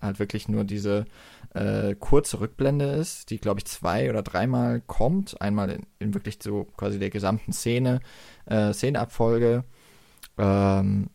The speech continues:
vom jungen Marcello Clerici. Und ansonsten, glaub ich, wird's nur mal so kurz tatsächlich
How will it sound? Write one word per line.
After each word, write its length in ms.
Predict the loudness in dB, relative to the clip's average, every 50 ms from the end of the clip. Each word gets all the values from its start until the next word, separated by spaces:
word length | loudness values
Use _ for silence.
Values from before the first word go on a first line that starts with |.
| -14 _ _
vom 400 | -10 -4 -2 0 0 0 -2 -4
jungen 340 | -4 -2 0 0 0 0 0
Marcello 340 | 0 0 -2 -2 -2 -4 -4
Clerici. 680 | -4 -4 -4 -2 -4 -4 -4 -4 -4 -2 -2 -2 -4 -6 -12 -20 -20 -20 -12
Und 320 | -4 0 2 2 2 2 0
ansonsten, 400 | 0 0 0 0 0 -2 -2 0
glaub 180 | 2 2 2
ich, 160 | 2 0 0 0
wird's 300 | -2 -2 -2 -4 -6 -4
nur 100 | -2 -2
mal 100 | -2 0
so 300 | -2 -2 -4 -4 -6 -8 -6
kurz 320 | -4 -4 -4 -4 -8 -12
tatsächlich 480 | -12 -10 -8 -8 -8 -10 -10 -14 -20